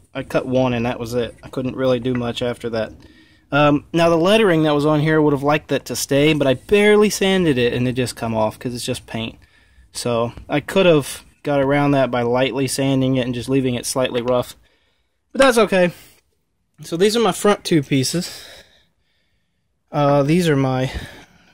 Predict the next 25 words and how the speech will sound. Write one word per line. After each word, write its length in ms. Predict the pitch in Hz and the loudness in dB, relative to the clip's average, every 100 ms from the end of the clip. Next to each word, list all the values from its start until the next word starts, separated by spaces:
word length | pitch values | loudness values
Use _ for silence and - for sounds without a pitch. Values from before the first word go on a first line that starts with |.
| _ _ _ | _ _ _
back 280 | - 170 - | -2 -2 -2
pieces. 480 | - 131 - 165 - - - _ | -6 -4 -4 -6 -8 -18 -20 _
These 180 | - 196 | 0 0
two 160 | - 131 | 0 -2
pieces 400 | - 131 131 120 | -2 -4 -4 -4
here, 160 | 139 123 | -2 0
that 180 | 131 | -2
one 100 | 131 | -2
and 100 | 123 | -2
that 140 | 127 131 | -2 -2
one's 180 | 123 - | -4 -6
gonna 160 | 123 | -6
go 120 | 120 | -4
on 100 | 120 | -4
kind 160 | 120 123 | -4 -6
of 60 | 117 | -6
the 80 | |
top 300 | - - 123 | -8 -6 -6
where 60 | 123 | -6
you 60 | 113 | -10
can 140 | 117 | -10
see 180 | - 131 | -6 -6
'em 100 | 131 | -4
more. 280 | 135 143 - - - _ _ _ | -2 -2 -4 -14 -20 _ _ _
Um, 400 | - 135 135 135 | -2 0 2 0